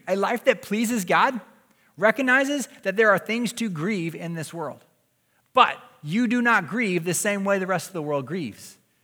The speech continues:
You do not grieve without hope." Our lives, lives that please God,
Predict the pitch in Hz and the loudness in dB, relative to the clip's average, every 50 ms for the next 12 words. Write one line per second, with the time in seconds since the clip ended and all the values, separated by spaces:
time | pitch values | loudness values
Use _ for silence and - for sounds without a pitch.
0 | _ _ - 147 185 202 175 151 139 - - 208 208 202 185 175 151 123 170 202 | _ _ -8 -6 -6 -6 -6 -8 -10 -10 -8 -4 -2 -2 -2 -2 -4 -6 -6 -4
1 | 185 156 147 143 131 - _ _ - 135 156 156 147 147 135 127 - - - 156 | -4 -2 -4 -4 -6 -10 _ _ -10 -8 -6 -6 -6 -6 -8 -8 -12 -16 -16 -14
2 | 127 107 - _ _ _ _ _ _ _ _ _ _ _ - 156 180 208 214 202 | -14 -14 -16 _ _ _ _ _ _ _ _ _ _ _ -8 -4 -2 0 0 2
3 | 180 156 151 170 190 180 156 175 - 143 156 170 170 214 185 156 165 147 - - | 0 0 0 0 -2 -4 -8 -10 -6 -2 -2 0 0 -2 -4 -4 -6 -8 -10 -8
4 | - 185 202 220 180 156 135 104 104 113 139 | -8 -6 -6 -6 -8 -8 -10 -10 -10 -12 -14